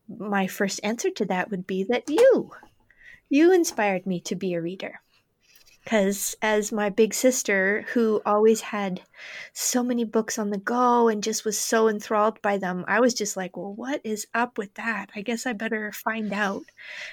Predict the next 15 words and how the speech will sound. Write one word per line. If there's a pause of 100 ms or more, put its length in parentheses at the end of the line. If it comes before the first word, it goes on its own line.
and
try
to
keep
up
with
her
and
put
my
nose
in
a
book (400)
and,